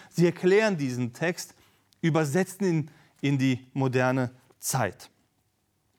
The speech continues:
Und dann passiert Folgendes. Es gibt eine Reaktion der Menschen, nachdem sie diese alten Texte wieder mal gehört haben. Dort steht dann im zehnten Kapitel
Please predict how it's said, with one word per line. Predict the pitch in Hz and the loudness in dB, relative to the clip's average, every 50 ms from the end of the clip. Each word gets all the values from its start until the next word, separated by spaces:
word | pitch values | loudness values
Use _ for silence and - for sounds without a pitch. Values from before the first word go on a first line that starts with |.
| _ | _
Und | - 127 127 151 | -6 -4 0 0
dann | 175 233 247 | 0 0 0
passiert | - 247 220 - 233 233 233 - | 0 -2 -2 -2 -2 -4 -4 0
Folgendes. | - 240 247 240 220 185 135 - - - - - _ _ - - - - - - - _ | 0 2 2 2 2 0 -4 -8 -10 -14 -18 -20 _ _ -20 -20 -20 -20 -20 -20 -16 _
Es | - 147 - | -6 -4 -2
gibt | - 214 185 | 0 2 2
eine | 202 202 190 185 | 4 4 4 4
Reaktion | 180 185 185 185 - - - 233 262 277 254 214 156 | 4 2 0 -2 -2 0 2 2 4 4 4 2 0
der | 139 123 | 0 0
Menschen, | 127 135 147 170 - - 202 190 | 0 0 0 0 0 0 2 2
nachdem | 180 160 - - 165 170 196 196 | 2 2 2 2 2 2 2 2
sie | 180 202 | 0 0
diese | 175 180 156 170 165 165 160 | 0 0 0 0 0 0 0
alten | 151 165 190 180 - 170 - | 0 0 0 -2 -6 -8 -8
Texte | - 170 175 - - - 180 151 | -6 -8 -8 -8 -4 -2 -2 0
wieder | 147 156 151 165 | 0 0 0 0
mal | 160 160 160 160 151 | 0 2 0 0 0
gehört | 151 147 156 185 233 240 - - | -2 -2 0 0 -2 -2 -2 0
haben. | 120 120 135 160 202 190 - - - - - - - _ - | 0 2 2 0 -2 -6 -8 -12 -20 -20 -20 -20 -18 _ -2
Dort | 143 143 | -2 -2
steht | - - 190 214 240 240 - | 0 0 2 2 2 4 2
dann | 185 180 165 | 2 0 0
im | 147 147 143 - | -2 -6 -8 -8
zehnten | - - - 262 294 302 - - 180 151 | -4 -2 0 2 2 2 0 -2 -4 -4
Kapitel | - 127 117 - 123 123 - 170 185 180 | -2 -2 -2 -2 -4 -2 0 0 0 0